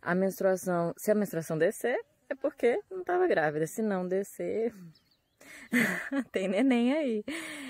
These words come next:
E ela também tem um poder de ativar muito a nossa abertura da intuição. Então, se você precisa ter um sonho revelador,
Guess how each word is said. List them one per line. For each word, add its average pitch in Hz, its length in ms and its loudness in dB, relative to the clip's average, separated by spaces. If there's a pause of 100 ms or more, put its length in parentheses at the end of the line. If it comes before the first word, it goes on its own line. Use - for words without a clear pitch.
(240)
E 196 440 0
ela 185 180 2
também 170 360 -2
tem 180 240 -4
um 180 160 -2
poder 156 600 -4
de 147 120 -8
ativar 156 420 -8
muito 170 580 -4
a 156 60 -4
nossa 151 760 -8 (340)
abertura 175 1160 -4 (120)
da 160 180 -2
intuição. 151 760 -8 (460)
Então, 151 220 -4
se - 120 -16
você 165 200 -10
precisa 165 420 -12
ter 180 140 -8
um 175 100 -6
sonho 175 280 -4
revelador, 156 760 -6